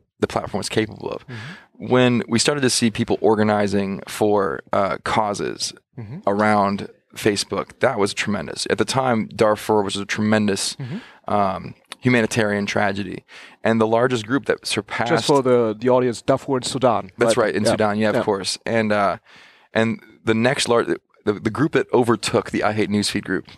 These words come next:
Speaker 1: as the largest group in, on Facebook at the time was, uh, a group rallying cause for the cause in Darfur,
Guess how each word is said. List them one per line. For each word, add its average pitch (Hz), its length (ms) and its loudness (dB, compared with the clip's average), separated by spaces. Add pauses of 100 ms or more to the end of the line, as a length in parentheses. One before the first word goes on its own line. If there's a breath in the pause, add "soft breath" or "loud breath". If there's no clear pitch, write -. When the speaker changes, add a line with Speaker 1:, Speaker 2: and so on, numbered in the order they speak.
(120 loud breath)
Speaker 1:
as 107 160 2
the 101 80 -2
largest 101 360 2
group 104 260 -2 (160)
in, 101 260 -2
on 101 120 -2
Facebook 101 320 0
at 95 60 -2
the 76 60 -2
time 95 440 -2
was, 107 420 2
uh, 104 240 2
a 107 60 -4
group 113 280 0 (360)
rallying 117 580 2 (140)
cause 113 360 0
for - 100 -2
the 104 60 0
cause 110 240 2
in 107 120 -2
Darfur, 104 500 0